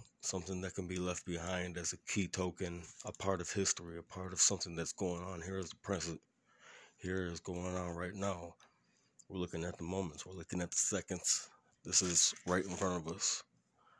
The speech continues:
So I appreciate these podcasts. We all appreciate these podcasts. And I was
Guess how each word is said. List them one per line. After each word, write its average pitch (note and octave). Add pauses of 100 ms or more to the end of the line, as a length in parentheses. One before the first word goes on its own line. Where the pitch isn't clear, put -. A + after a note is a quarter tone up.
(880)
So G2
I F2+
appreciate F2+
these E2
podcasts. E2
We G#2+
all F2+
appreciate E2
these E2
podcasts. E2 (280)
And E2 (1160)
I G2+
was -